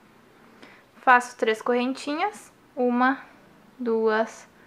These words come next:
três, deixo o distanciamento necessário pra essas três correntinhas,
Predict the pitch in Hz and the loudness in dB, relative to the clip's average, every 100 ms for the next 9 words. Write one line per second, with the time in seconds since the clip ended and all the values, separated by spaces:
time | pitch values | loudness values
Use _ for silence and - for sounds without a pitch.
0 | - - - - - 220 214 262 349 - | -20 -20 -20 -14 -4 0 2 2 0 -6
1 | - - 233 220 - 220 214 214 - 214 | -20 -8 -4 -4 -4 -8 -8 -6 -4 -4
2 | 214 220 208 202 214 202 202 208 208 185 | -2 -2 -2 -4 -4 -6 -6 -4 -4 -4
3 | - 190 202 202 196 202 - 233 294 294 | -6 -8 -8 -8 -10 -8 -4 -2 -4 -6
4 | 294 349 - | -4 -4 -6